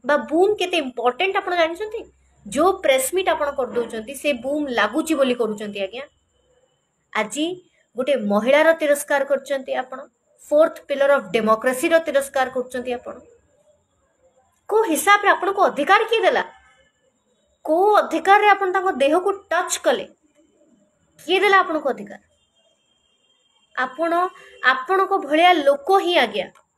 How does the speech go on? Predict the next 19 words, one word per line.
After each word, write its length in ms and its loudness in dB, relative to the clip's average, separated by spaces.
ଗୋଟେ 220 0
ଏକ୍ଜାମ୍ପଲ୍, 520 0
ଭଲ 300 -2
ଏକ୍ଜାମ୍ପଲ୍ 720 2
ପ୍ରମାଣିତ 420 -2
ହଉଛନ୍ତି 580 -4
ମହିଳାକୁ 380 0
ଦୁର୍ବ୍ୟବହାର 520 -2
କରିବା 320 -12
ପାଇଁ। 180 -20
And 160 -2
ମୋର 200 2
ହାତ 340 0
ଯୋଡ଼ିକି 320 -2
ଅନୁରୋଧ 500 0
ରହିବ 240 0
ପ୍ରଶାସନକୁ, 720 -6
ଏଇ 80 -2
ଜିନିଷଟାକୁ 520 -4